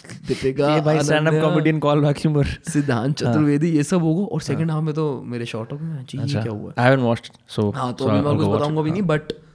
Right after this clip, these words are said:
Speaker 1: तो, like, हाँ, तो लोगों का ये सीन है।
Speaker 2: हम्म।
Speaker 1: अक्षय कुमार जो भी कर रहा है भाई, उसका प्राइवेट जेट है।
Speaker 2: हम्म।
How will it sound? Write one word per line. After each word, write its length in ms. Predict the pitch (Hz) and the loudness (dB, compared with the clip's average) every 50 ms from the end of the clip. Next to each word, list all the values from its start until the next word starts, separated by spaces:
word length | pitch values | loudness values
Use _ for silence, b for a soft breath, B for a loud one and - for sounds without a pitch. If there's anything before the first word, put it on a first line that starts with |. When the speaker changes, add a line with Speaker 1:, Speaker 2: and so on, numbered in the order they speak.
| b b b b _ _ - | b b b b _ _ 0
Speaker 1:
तो, 320 | 196 226 220 226 - - - - _ _ _ - - _ _ _ _ 151 | 2 2 2 2 -2 -14 -20 -20 _ _ _ -18 -18 _ _ _ _ 2
like, 300 | 160 165 165 160 165 180 | 2 2 2 2 2 2
हाँ, 280 | 170 156 180 185 180 | 4 4 2 2 2
तो 100 | 180 196 | 0 0
लोगों 260 | 185 175 165 165 175 | 0 2 2 0 0
का 80 | 175 190 | 0 0
ये 220 | 185 165 156 160 | -2 -2 -2 -2
सीन 260 | 175 160 131 123 117 110 | -4 -6 -10 -12 -12 -12
है। 80 | 113 120 - _ - - | -14 -18 -20 _ -16 -4
Speaker 2:
हम्म। 520 | - 110 110 110 113 107 107 104 95 92 104 - _ _ _ _ _ _ | -2 0 2 2 2 0 0 -2 -6 -8 -12 -16 _ _ _ _ _ _
Speaker 1:
अक्षय 280 | 185 196 190 - 247 247 | -4 -4 -4 -4 -4 -2
कुमार 240 | 226 240 247 247 226 | 0 2 2 2 2
जो 160 | 185 202 220 | 2 0 0
भी 100 | 208 233 | 0 0
कर 120 | 196 214 | 0 2
रहा 60 | 214 220 | 2 2
है 60 | 214 | 2
भाई, 100 | 226 226 | 2 2
उसका 140 | 233 247 240 | 2 2 0
प्राइवेट 400 | 240 214 208 196 202 226 254 196 | 2 2 2 4 4 2 2 0
जेट 340 | 156 165 185 185 185 185 | 0 2 2 0 2 0
है। 240 | 180 151 135 - - _ _ _ - | 0 -2 -2 -4 -10 _ _ _ -8
Speaker 2:
हम्म। 220 | 123 104 98 98 | -8 -6 -6 -8